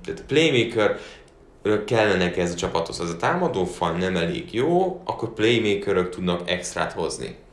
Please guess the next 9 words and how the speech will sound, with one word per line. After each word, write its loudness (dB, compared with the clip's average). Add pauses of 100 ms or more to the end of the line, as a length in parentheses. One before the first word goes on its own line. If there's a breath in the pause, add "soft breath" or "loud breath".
(460 soft breath)
A -8 (200)
Dix, -2
hogyha 0
Latimore-ral 2
megszenved, -2 (100)
a -14
Thielen, 0
hogyha -4
rozsdás, 0